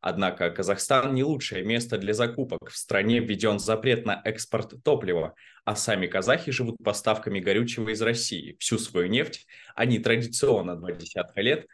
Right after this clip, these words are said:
отдают англосаксам. Узбекское топливо — это тоже нефтепродукты из российского сырья, поступающего свопом из Казахстана. А мы переходим к обсуждению первой темы. А,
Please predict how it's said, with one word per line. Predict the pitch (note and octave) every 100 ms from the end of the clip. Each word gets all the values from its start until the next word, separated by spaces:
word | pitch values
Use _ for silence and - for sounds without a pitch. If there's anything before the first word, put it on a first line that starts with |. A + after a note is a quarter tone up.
| _ _ _
отдают | C3+ C#3+ G2+ G2+
англосаксам. | G#2 G2+ G#2+ A2 F#2 E2 - D#2 E2+ -
Узбекское | G2 A2+ C#3+ - - F3
топливо — | E3+ D#3+ D#3 C3 A2 -
это | C#3+ C#3+ B2+
тоже | - A#2 B2
нефтепродукты | A#2+ A2+ - G#2+ G2 F#2+ A2 - G2
из | - G2+
российского | G2 F#2+ - G2+ - F#2
сырья, | F#2+ G2 F2+ E2 C#2 - - - _ -
поступающего | A#2 A#2 - F2+ E2+ - D#2+
свопом | - G#2 A2+ B2 A2+
из | - G#2
Казахстана. | - G#2 A2 - D#2+ C#2 - _
А | B2
мы | C#3+
переходим | C3+ B2+ A#2+ B2 C3 G#2
к |
обсуждению | - - A#2 A#2 A#2 G2+ F2
первой | - G2+ F#2+ F2+
темы. | - D3 F3 A#2 - - - _ _ _ _
А, | G2+ G2+ F#2+ F#2